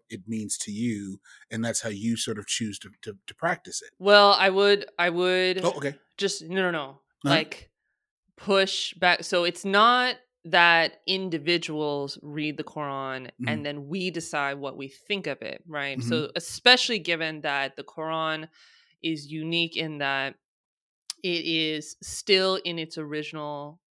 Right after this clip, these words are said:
Speaker 1: And it,
Speaker 2: um,
Speaker 1: and it,
Speaker 2: Arabic.
Speaker 1: yep. Yeah, it's never
Speaker 2: Yeah, and
Speaker 1: translated,
Speaker 2: so, and,
Speaker 1: yeah.
Speaker 2: and the Arabic of the Quran is very different than
Speaker 1: Mm-hmm.
Speaker 2: what you might see spoken in any Arab country today,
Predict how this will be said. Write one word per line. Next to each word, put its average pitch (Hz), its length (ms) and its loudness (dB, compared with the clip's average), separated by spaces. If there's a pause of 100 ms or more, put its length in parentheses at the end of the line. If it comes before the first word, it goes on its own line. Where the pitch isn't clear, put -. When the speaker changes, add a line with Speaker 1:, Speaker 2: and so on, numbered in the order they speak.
(600)
Speaker 1:
And 156 180 0
it, 135 60 0
Speaker 2:
um, 127 100 -6
Speaker 1:
and 131 100 0
it, 143 40 4
Speaker 2:
Arabic. 175 380 4
Speaker 1:
yep. 135 120 -2 (180)
Yeah, 123 200 -2
it's - 100 -8
never 202 120 10
Speaker 2:
Yeah, 151 200 6
and - 80 -4
Speaker 1:
translated, 180 220 2
Speaker 2:
so, 202 100 8
and, 208 200 6
Speaker 1:
yeah. 202 60 6
Speaker 2:
and 180 480 2
the 175 180 4
Arabic 233 380 8
of 180 100 0
the 180 60 -4
Quran 165 400 -2
is 165 140 -6
very 175 340 2
different 180 580 -4 (260)
than 202 140 0
Speaker 1:
Mm-hmm. 233 80 0
Speaker 2:
what 190 300 4
you 170 280 -8
might 165 340 -2
see 160 420 -6
spoken 156 720 -4
in 147 580 -4 (500)
any 165 300 -2
Arab 156 320 -2
country 147 720 -10
today, 190 460 2